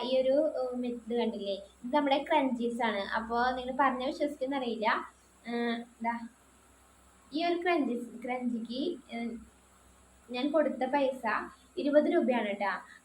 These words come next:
ആ, ഇരുപത് രൂപയ്ക്ക് കിട്ടിയ ക്രഞ്ചിയാണിത്. അപ്പോൾ ഇരുപത് രൂപ, പിന്നെ അതുപോലെ എട്ട് രൂപയുടെ ക്രഞ്ചീസ് വാങ്ങിയിട്ടുണ്ടായിരുന്നു. നമ്മൾ കണ്ടു കഴിഞ്ഞാൽ അമ്പത് പൈസയെ തോന്നുള്ളൂ, പക്ഷേ അത് എട്ട് രൂപയാണ് ട്ടോ. അപ്പോൾ അത്രയും, ഉം,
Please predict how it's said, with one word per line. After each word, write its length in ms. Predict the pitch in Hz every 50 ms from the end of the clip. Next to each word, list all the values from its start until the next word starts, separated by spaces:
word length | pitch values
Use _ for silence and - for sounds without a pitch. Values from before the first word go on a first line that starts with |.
| - -
ആ, 20 |
ഇരുപത് 280 | 233 240 247 269 269 294
രൂപയ്ക്ക് 600 | 302 294 294 269 - - 262 285 349 415 403 -
കിട്ടിയ 220 | 302 240 - 269 269
ക്രഞ്ചിയാണിത്. 640 | 277 285 277 254 247 226 233 233 240 233 220 220
അപ്പോൾ 280 | 262 - - - - 277
ഇരുപത് 300 | 247 254 247 247 254 277
രൂപ, 140 | - 262 269
പിന്നെ 260 | 269 269 262 262 269
അതുപോലെ 240 | 247 233 247 254 269
എട്ട് 280 | 285 330 349 - -
രൂപയുടെ 260 | 330 330 302 302 294
ക്രഞ്ചീസ് 420 | 294 294 302 294 - 277 285 - 294
വാങ്ങിയിട്ടുണ്ടായിരുന്നു. 560 | 277 262 262 262 247 247 247 254 247 254 262
നമ്മൾ 160 | 262 277 302
കണ്ടു 240 | 302 320 294 269 285
കഴിഞ്ഞാൽ 200 | 294 302 359 339
അമ്പത് 220 | 302 269 262 269
പൈസയെ 240 | 294 294 294 302 294
തോന്നുള്ളൂ, 560 | 262 302 277 254 240 240 233 220 240 240 233 - - - - - 294
പക്ഷേ 160 | 302 302 294
അത് 100 | 254 302
എട്ട് 200 | 339 339 339 294
രൂപയാണ് 480 | 285 302 240 269 247 233 214 208 202
ട്ടോ. 140 | 202 214 208 196 196 - - - - _ -
അപ്പോൾ 120 | 254 269
അത്രയും, 380 | 262 254 254 262 262 254 269 311
ഉം, 400 | 302 - 277 285 285 269 269